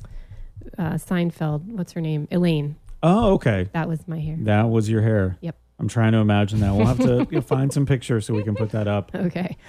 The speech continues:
Speaker 2: on
Speaker 1: Huh.
Speaker 2: the website. Speaking of website, where can we find more about the community papers, the Downtown Orlando Community Paper and the College Park Community Paper?
Speaker 1: So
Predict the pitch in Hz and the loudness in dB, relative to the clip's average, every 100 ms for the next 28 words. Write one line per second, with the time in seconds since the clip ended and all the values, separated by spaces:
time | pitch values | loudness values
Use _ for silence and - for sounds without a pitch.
0 | - 123 113 107 104 101 226 175 113 107 | -4 0 2 2 2 -2 -6 -2 0 2
1 | 107 104 123 113 - - 208 208 147 113 | 2 0 -4 -4 -4 -4 -2 0 0 0
2 | 104 - 117 107 147 - _ _ _ 131 | -2 -4 -2 -2 -2 -8 _ _ _ -2
3 | 127 131 147 147 147 131 131 123 - 131 | 0 2 0 -2 0 2 2 0 -2 0
4 | 120 117 - 120 117 113 - 170 107 107 | 0 0 -2 -2 0 -2 -4 -6 -4 -2
5 | 104 110 - 113 104 - 110 104 104 - | -2 -4 -6 -6 -4 -2 0 2 -2 -4
6 | 101 - 117 123 - 98 101 98 98 98 | -8 -6 -10 -10 -10 -6 -6 -6 -6 -4
7 | 117 139 143 - 139 131 123 123 - 113 | -2 0 -2 -2 -2 -2 -4 -6 -4 -4
8 | 123 101 104 - - 95 - - - - | -4 -4 -4 -8 -10 -10 -14 -12 -12 -14
9 | _ - - 156 - - - - 185 170 | _ -8 -6 -6 -8 -10 -6 -2 0 0
10 | 170 | -2